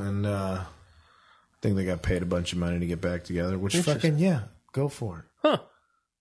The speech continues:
Speaker 1: And then, uh, but they're playing Riot Fest, and I'm curious about how that's gonna go. All right. I'm gonna say,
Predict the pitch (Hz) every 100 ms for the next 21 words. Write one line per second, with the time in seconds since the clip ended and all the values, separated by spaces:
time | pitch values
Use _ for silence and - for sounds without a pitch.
0 | _ _ _ - 110 110 110 110 107 104
1 | 101 101 87 113 107 92 92 98 95 -
2 | 90 85 - 85 82 90 85 82 82 -
3 | - - - _ _ _ _ _ _ _
4 | _ _ - - 107 110 113 120 - _
5 | - - _ - 143 175 170 196 196 214
6 | 202 117 - _ _ - - - 208 196
7 | 139 - _ _ _ _ _ - 151 165
8 | 160 151 147 147 - - 147 135 131 131
9 | 135